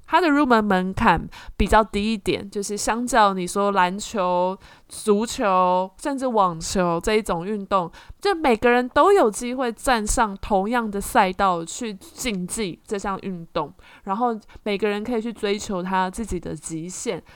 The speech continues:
这我觉得是铁人三项之所以非常迷人的地方，它给了每一个人梦想的舞台去发挥个人的极限。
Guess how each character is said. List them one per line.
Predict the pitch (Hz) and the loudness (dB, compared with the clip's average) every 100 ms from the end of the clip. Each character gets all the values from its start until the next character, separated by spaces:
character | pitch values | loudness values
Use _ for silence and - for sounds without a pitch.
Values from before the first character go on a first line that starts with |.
| - | -10
这 | 294 | -4
我 | 285 208 | -2 -2
觉 | 190 196 | -4 -10
得 | |
是 | 196 233 | -8 -8
铁 | 233 | -6
人 | 180 175 | -6 -8
三 | 196 | -8
项 | 214 208 | -8 -8
之 | 196 208 | -8 -10
所 | 202 185 | -8 -8
以 | |
非 | 160 185 202 | -8 -8 -8
常 | 208 190 170 | -8 -10 -10
迷 | 175 | -12
人 | 175 165 | -12 -12
的 | 165 | -12
地 | 165 185 | -12 -12
方， | 175 175 | -10 -12
它 | 196 277 - - | -8 -10 -10 -12
给 | 208 | -8
了 | 190 | -6
每 | 190 175 | -6 -6
一 | |
个 | 180 185 | -6 -6
人 | 180 | -4
梦 | 196 233 | -4 -4
想 | 214 175 | -4 -10
的 | 165 | -10
舞 | 165 | -12
台 | 156 170 160 | -10 -12 -12
去 | 220 | -12
发 | 214 202 196 | -6 -4 -4
挥 | 202 190 185 - _ | -6 -10 -12 -18 _
个 | 269 214 | -2 0
人 | 175 160 | -2 -6
的 | 160 | -10
极 | 160 151 156 | -14 -16 -14
限。 | - 180 180 | -12 -12 -14